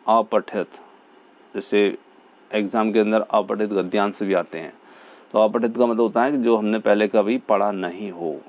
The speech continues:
अब यहाँ पर एक विकल्प डी जो है ये भी दिख रहा है अपठनीय, तो अपठनीय जो होगा वो जिसको पढ़ा ना जा सके या जो पढ़ने के योग्य ना हो, तो उसको हम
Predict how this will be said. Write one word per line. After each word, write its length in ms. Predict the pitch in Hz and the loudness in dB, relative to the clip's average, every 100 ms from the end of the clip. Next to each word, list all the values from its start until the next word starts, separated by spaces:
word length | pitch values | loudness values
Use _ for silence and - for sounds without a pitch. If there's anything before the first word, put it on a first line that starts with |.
| - | -10
अब 120 | 113 | -4
यहाँ 200 | 110 110 | 0 0
पर 240 | 107 113 110 | 2 0 0
एक 200 | 107 107 | -2 -4
विकल्प 380 | 98 101 104 | -2 0 -2
डी 260 | 104 98 113 | -2 -2 0
जो 120 | 110 | 0
है 160 | 107 113 | 0 0
ये 160 | 107 | 0
भी 180 | 110 117 | 0 0
दिख 180 | 110 110 | 0 0
रहा 140 | 110 | 2
है 60 | 107 - | 0 2
अपठनीय, 600 | 110 107 101 - 98 87 - - - - - | 0 0 -4 -6 -10 -12 -16 -20 -20 -20 -10
तो 80 | - | -8
अपठनीय 680 | - 117 123 131 113 131 131 | 0 2 2 0 -2 -2 -2
जो 120 | 127 | 0
होगा 240 | 117 117 127 | 0 2 2
वो 380 | 120 127 143 - - _ 113 | 2 -2 -4 -8 -20 _ -6
जिसको 320 | 113 - 139 | -6 -2 -4
पढ़ा 400 | - 123 123 127 | 0 2 4 4
ना 160 | 127 120 | 2 2
जा 120 | 117 | 0
सके 400 | - 113 113 110 | 0 0 0 0
या 440 | 107 - - 107 | -4 -16 -10 -4
जो 180 | 104 107 | 0 0
पढ़ने 440 | 104 110 104 107 | 0 0 0 -2
के 80 | 101 | -2
योग्य 420 | 92 95 101 104 | 0 0 0 0
ना 120 | 107 107 | 0 0
हो, 360 | 101 104 104 - _ - | -2 -6 -6 -12 _ -8
तो 80 | 101 | -8
उसको 220 | - 107 | -4 -2
हम 220 | 135 185 | -2 -6